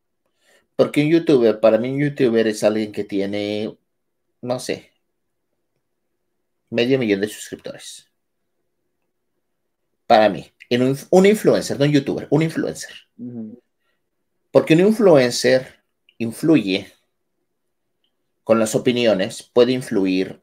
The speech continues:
Speaker 1: en, en las opiniones que nosotros tenemos. Puede. Por eso se llaman influence-, influen-, influencers, ¿no?
Speaker 2: Influencers. Ujú,
Speaker 1: Se
Speaker 2: influencers.
Speaker 1: llaman así.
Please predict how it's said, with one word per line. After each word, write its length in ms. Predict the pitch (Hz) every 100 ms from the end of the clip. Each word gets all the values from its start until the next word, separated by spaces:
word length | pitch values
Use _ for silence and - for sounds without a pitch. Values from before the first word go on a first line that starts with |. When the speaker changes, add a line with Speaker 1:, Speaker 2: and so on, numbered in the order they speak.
| _
Speaker 1:
en, 680 | 98 92 90 87 90 92 98 _ _ -
en 120 | 110
las 120 | 101
opiniones 440 | 117 113 104 110 -
que 80 |
nosotros 400 | 95 - 87 90
tenemos. 440 | 117 131 143 - - _ _ _ _ -
Puede. 440 | 123 - - _ _ _ _ _ _ _ _ _
Por 100 | 110
eso 100 | 107
se 60 | 113
llaman 160 | 107
influence-, 760 | 110 - 82 64 65 - - _
influen-, 480 | 107 101 101 - - _ -
influencers, 640 | - 104 90 - 156 147
¿no? 60 | 135
Speaker 2:
Influencers. 200 | - _ _ _
Ujú, 100 | 107
Speaker 1:
Se 80 | 101
Speaker 2:
influencers. 340 | 104 101 - 104
Speaker 1:
llaman 220 | 101 104
así. 260 | 110 -